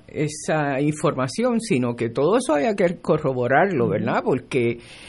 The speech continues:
eh, pues hay mucha mala, mala leche por ahí, ¿verdad? Mala fe, y entonces te pueden tirar una, una, una bola de humo que no sea. Y, pero bueno, allí, eh,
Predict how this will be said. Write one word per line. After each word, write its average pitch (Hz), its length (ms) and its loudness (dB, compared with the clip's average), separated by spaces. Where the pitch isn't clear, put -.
eh, 123 600 4
pues 135 220 2
hay 127 100 2
mucha 226 580 2
mala, 190 540 2
mala 170 260 2
leche 262 320 2
por 220 160 2
ahí, 370 220 4
¿verdad? 175 280 2
Mala 151 240 0
fe, 254 320 2
y 143 140 2
entonces 139 360 -2
te 285 100 2
pueden 170 340 0
tirar 165 380 2
una, 160 400 0
una, 139 540 2
una 143 240 4
bola 147 240 6
de 143 100 6
humo 160 260 2
que 135 120 2
no 131 120 2
sea. 185 400 0
Y, 147 320 4
pero 123 220 6
bueno, 123 360 4
allí, 220 580 4
eh, 143 500 6